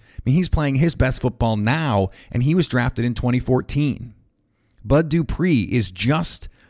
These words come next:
now playing like an impact pass rusher. He was drafted in twenty fifteen. So we, we have to take the long view with this. It is not the case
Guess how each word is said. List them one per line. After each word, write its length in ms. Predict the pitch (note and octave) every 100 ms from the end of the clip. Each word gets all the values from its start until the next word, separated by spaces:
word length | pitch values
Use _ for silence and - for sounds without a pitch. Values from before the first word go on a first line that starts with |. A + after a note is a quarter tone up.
| _ -
now 720 | G#2 B2+ D3 C#3+ A2 F2+ F2 -
playing 340 | B2 A#2+ A#2
like 260 | G#2+ G#2+ A2
an 80 |
impact 400 | G#2+ G#2+ A2 G#2
pass 320 | - G#2+ G2 G2
rusher. 380 | F2 - - - _ _ _ _ -
He 140 | A#2
was 100 | G#2+
drafted 320 | G#2+ G2+ F#2
in 80 | F2+
twenty 220 | F#2+ F2+
fifteen. 420 | - E2 - C#2+ - _ _ _ _ _ _ _ _ _
So 500 | - - C3 B2 A#2 - _ _ _ _ _ -
we, 160 | C3 - B2
we 160 | B2+ D3
have 320 | - F3 D#3+
to 100 | C3+
take 500 | G#2+ - C#3+ B2+ - -
the 140 | G#2+
long 480 | G#2+ A2 A2+ A2 G#2+
view 320 | F2+ A2 B2+
with 300 | A2 F#2 -
this. 420 | D2+ - - - - _ -
It 120 | D3
is 160 | C#3+ A#2+
not 240 | D#3 E3
the 80 | D3+
case 580 | E3 C3+ G#2 - -